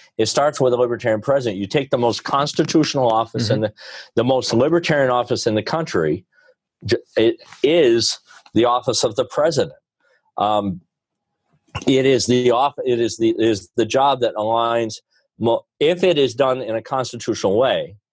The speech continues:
Speaker 1: which it hasn't been for a long time. If it is done in a constitutional way, it aligns very nicely with the Libertarian Party national platform.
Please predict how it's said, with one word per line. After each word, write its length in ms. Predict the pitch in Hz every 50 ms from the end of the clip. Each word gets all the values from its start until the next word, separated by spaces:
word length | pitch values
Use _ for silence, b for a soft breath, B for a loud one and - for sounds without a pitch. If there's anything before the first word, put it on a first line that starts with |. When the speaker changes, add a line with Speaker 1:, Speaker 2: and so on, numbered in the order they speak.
| _ _ _ _ _
Speaker 1:
which 140 | 101 95
it 120 | 120 135 -
hasn't 320 | - 131 131 127 127 101
been 220 | 82 90 90 87 87
for 100 | 104 92
a 80 | 90
long 220 | 92 101 104 101 95
time. 240 | - 127 113 95 -
If 220 | 123 120 156 -
it 80 | 190 165
is 160 | 151 127 117
done 160 | 139 131 123
in 60 | 120
a 40 | 113
constitutional 560 | - 127 120 117 - - 123 113 - 117 104
way, 240 | 104 117 151 165 165 B B B B B B -
it 140 | 120 117
aligns 480 | 120 120 117 120 120 123 123 120 120 110
very 420 | 98 95 107 120 120 127 139 143
nicely 460 | 135 131 131 131 131 131 - - 101 95
with 140 | 92 90 87
the 80 | 98
Libertarian 500 | 101 104 104 107 - - 113 104 98 95
Party 320 | 92 - 101 95 95 95 90
national 380 | 87 87 90 87 - - 90
platform. 640 | 87 - 82 90 98 - - 131 135 147 165 165 160